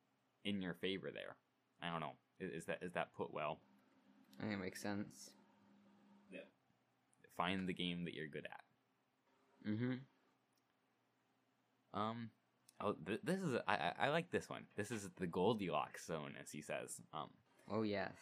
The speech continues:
Speaker 1: we're, we're most motivated when what we're working on, when we're working on things that are just on the edge of our current abilities. So if it's too easy or too difficult, we'll get bored. And failure is not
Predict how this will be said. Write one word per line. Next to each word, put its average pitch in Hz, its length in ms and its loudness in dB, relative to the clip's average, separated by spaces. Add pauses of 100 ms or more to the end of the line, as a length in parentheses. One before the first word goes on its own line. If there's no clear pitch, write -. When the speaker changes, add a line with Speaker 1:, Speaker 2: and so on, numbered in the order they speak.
(120)
Speaker 1:
we're, 101 240 2
we're 98 160 2
most 101 420 2
motivated 98 680 0
when 87 160 0
what 90 140 4
we're 90 120 4
working 95 400 2
on, 65 280 -2 (440)
when 98 160 2
we're 90 140 6
working 101 220 4
on 87 120 2
things 85 280 -2
that 90 120 2
are 71 140 0 (160)
just 107 320 2
on 101 100 4
the 90 120 2
edge 87 340 4
of 65 80 -4
our 73 100 0
current 82 260 -2
abilities. 73 520 -6 (240)
So 113 100 -2
if 90 80 0
it's 87 260 0
too 131 140 2
easy 90 340 2
or - 60 0
too 107 200 2
difficult, 85 420 0 (180)
we'll 85 80 -4
get 85 220 0
bored. 80 260 2 (640)
And 82 220 0 (200)
failure 98 340 6
is 90 200 2
not 87 260 4